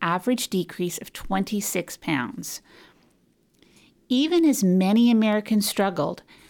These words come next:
some took the opportunity of being at home to make positive lifestyle changes. One survey reported that thirty-six percent of respondents increased healthy eating behaviors and thirty-three percent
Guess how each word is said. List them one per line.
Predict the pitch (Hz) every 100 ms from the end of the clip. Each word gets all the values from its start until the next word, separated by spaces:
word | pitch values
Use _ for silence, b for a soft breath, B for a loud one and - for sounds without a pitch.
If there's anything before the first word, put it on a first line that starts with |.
| b
some | b - 320 370
took | - 277
the | - -
opportunity | 196 214 208 202 180 170 175
of | 165 165
being | 170 196 226
at | 240
home | 196 175 165
to | 185 226
make | 233 262
positive | - 262 285 302 269 185
lifestyle | 160 147 - 165 143 160
changes. | - 160 151 - - - - b b b b b b b
One | - 185 240
survey | 277 269 208 196 185
reported | 202 208 196 170 160 156
that | 156 -
thirty-six | - 208 226 262 - 240 -
percent | 254 - 196
of | 190
respondents | 208 - - 196 202 156 156 -
increased | - 202 - - 339 285 -
healthy | - 202 - 233
eating | 240 247 269
behaviors | 214 175 160 - - - - b b b b
and | 202 208
thirty-three | 233 220 208 208 233 269 381
percent | 392 226 - 147 -